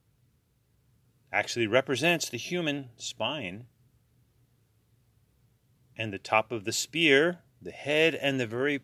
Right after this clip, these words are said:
point at the top, the Sahasrara chakra.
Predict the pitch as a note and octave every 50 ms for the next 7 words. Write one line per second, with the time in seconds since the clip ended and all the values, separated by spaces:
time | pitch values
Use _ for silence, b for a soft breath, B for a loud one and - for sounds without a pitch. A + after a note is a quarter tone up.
0 | _ _ _ _ _ _ _ _ _ _ _ _ _ - - F3+ F#3 F#3+ - -
1 | - - C#3 B2+ - B2+ A2+ - - C#3 C3+ C#3 - _ _ _ _ _ _ _
2 | _ - A2 A2 G2+ F#2+ - - A2 G2+ A2+ G#2 - - G#2+ G2+ G2+ G2 F#2+ F#2+
3 | - _ - - G2 - _ - -